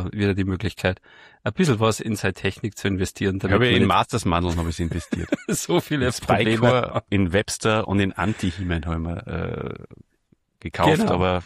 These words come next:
Speaker 2: es ist, es ist leider nicht ganz ausgegangen. Ein bisschen
Speaker 1: Genau.
Speaker 2: mehr beweisen bitte beim nächsten Mal.
Speaker 1: Ja, Oli,
Speaker 2: <laughs>
Speaker 1: ähm, wie gesagt, super, ähm, cool, dass so viele Leute kommentiert haben. Äh, User oder Userin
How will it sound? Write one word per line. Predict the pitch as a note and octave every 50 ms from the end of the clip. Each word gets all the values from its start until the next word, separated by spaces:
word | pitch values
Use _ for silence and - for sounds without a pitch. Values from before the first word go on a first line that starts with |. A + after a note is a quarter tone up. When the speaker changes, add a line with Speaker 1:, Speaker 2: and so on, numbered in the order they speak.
| - _ -
Speaker 2:
es | F#2 F2+ -
ist, | G#2 G2 - - - -
es | E2+ F2
ist | G#2 F#2+ -
leider | F#2+ E2+ F2 F#2+ F2+
nicht | F#2 F2+ -
ganz | - E2 E2+ E2 -
ausgegangen. | - F2+ - - - - F#2 F2 E2+
Ein | - _ _ _ _ _ _ _ -
bisschen | G2 F#2 G#2
Speaker 1:
Genau. | G#2 F#2 F#2
Speaker 2:
mehr | F#2 F2+
beweisen | F#2 F2+ E2 F2 F2 F2+ F#2 E2+
bitte | E2+ - - -
beim | F#2+ F2 F2
nächsten | F2+ - - - - - _ G2
Mal. | - - _ _ _ _ _ _ - - - _ - - - _ - - - - - - - - - - - - -
Speaker 1:
Ja, | - A2 C3
Oli, | C#3 D3+ D#3+ F3+ F#3 F3+ F3 E3 D3+ -
Speaker 2:
<laughs> | -
Speaker 1:
ähm, | A2+ A2+ A#2 A#2 A2+ A2+ A#2 A#2 A#2 A2 - _ _ _ _ _
wie | A#2+ B2 C#3+
gesagt, | - - - A#2+ A#2+ - - - - - - - -
super, | - - - - D3+ F#3 - - D#3 C#3+ C#3+ C#3+ C#3+ - - -
ähm, | - A2 A2+ A2 A2 A2 A2 A2 A2+ A2+ A2+ B2+ - - -
cool, | C3 C#3 D3 D3+
dass | - A#2 A2 - -
so | - B2+
viele | - D#3+ C#3+
Leute | B2+ A2+ A#2 A#2+ - - C3+
kommentiert | - - B2+ C3 B2 A#2 - - C#3+ D3+ - -
haben. | A2+ A2 A2+ C3 C#3+ C#3+ - - _ -
Äh, | G#2 G#2+ A2 A2 A2+ - - - _ _ _ _ _ -
User | A2 A#2+ F#3 B3 F4+ - - E3 E3+ F3 - -
oder | C#3 C#3
Userin | C3+ A#2+ C3 D#3 G3 - - C#3+ B2+ C#3+ C#3+ C#3+ D3 D3+